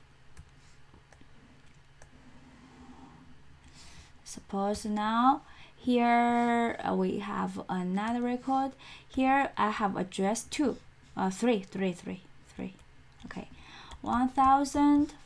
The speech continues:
five two five five seven. And here we have another customer, Miss X I N G,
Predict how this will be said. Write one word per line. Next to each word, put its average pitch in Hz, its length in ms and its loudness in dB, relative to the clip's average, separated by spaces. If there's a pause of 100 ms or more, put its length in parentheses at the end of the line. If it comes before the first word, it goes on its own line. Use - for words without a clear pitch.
(120)
five 233 560 0
two 285 360 -2
five 220 560 -2
five 190 440 -2
seven. 190 440 -4 (600)
And 190 260 2
here 269 380 2
we 233 140 4
have 220 340 0
another 190 460 0
customer, 262 640 4
Miss 240 760 0 (840)
X 190 360 -6
I 175 280 -2
N 170 300 -4
G, 180 240 -6